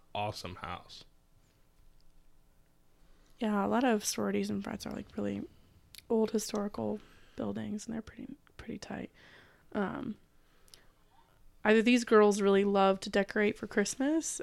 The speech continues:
Speaker 2: and they're, you know, they have a lot of time on their hands, or they have some kind of house mother who does this.
Speaker 1: So, if I'm not mistaken, we are about to see a jump scare that is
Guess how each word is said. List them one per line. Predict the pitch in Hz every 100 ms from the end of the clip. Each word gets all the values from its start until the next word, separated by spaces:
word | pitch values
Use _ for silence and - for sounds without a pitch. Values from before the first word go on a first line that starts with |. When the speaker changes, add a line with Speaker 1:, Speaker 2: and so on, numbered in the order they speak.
| -
Speaker 2:
and | 208 202
they're, | 202 202 202 226 -
you | 214
know, | 196 202 226
they | 220
have | 208
a |
lot | 196
of | 196
time | - 208
on | 226
their | 254
hands, | 254 269 277 - - - - - - - _ _ - _ _ - -
or | 220
they | 220
have | 220
some | 208 202
kind | 196
of | 202
house | - - -
mother | - - - 226
who | 240
does | - 226
this. | - 226 - - - - - - - - - - _
Speaker 1:
So, | - - 151 127 110 113 123
if | 120
I'm | 120 139
not | 202 180
mistaken, | 131 - 113 107 98 92 87 90 - -
we | 107 113
are | 107
about | 110 113
to | -
see | 120 - 107 104 101 -
a | 101 98 95
jump | 95 - 113 -
scare | - - 92 87 82 90 - - - - - - - - -
that | - 107 104 -
is | 107 101 98 95 92 95 -